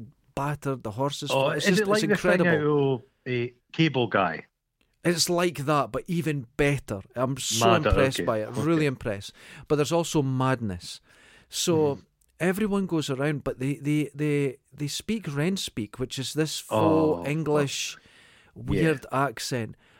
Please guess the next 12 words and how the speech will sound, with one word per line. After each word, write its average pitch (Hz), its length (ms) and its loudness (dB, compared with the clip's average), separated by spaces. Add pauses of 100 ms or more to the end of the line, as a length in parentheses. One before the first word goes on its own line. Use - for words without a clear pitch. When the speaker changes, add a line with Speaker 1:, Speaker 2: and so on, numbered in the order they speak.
(180)
Speaker 1:
And 160 260 0
so 202 160 -2
I'm, 226 180 0 (400)
obviously 143 480 -4
I've 170 140 -6
got 117 160 -4
my 120 180 -2
accent, 113 520 -4 (100)
and 120 240 -6
two 220 280 2
of 190 100 2
the 165 140 0